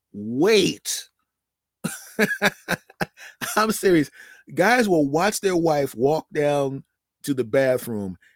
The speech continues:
take another quick peek to make sure she's far enough where she can't hear anything. And literally, the moment she's out of earrings, "Okay, that's great, honey." <laughs> She stinks.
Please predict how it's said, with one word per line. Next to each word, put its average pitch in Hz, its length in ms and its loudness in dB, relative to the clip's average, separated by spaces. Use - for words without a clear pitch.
take 190 200 2
another 156 280 4
quick - 300 -2
peek 147 200 0
to 107 80 -4
make 131 240 0
sure 135 260 -2
she's 127 260 -6
far 135 280 0
enough 123 320 -4
where 120 340 2
she 180 240 -2
can't 151 300 0
hear 165 240 4
anything. 165 500 -4
And 131 200 0
literally, 139 440 2
the 113 140 0
moment 180 480 -2
she's 180 240 -8
out 156 180 4
of 135 160 0
earrings, 185 440 0
"Okay, 208 280 0
that's 240 180 0
great, 247 260 0
honey." 220 340 0
<laughs> 233 540 -6
She 147 360 -4
stinks. - 1000 0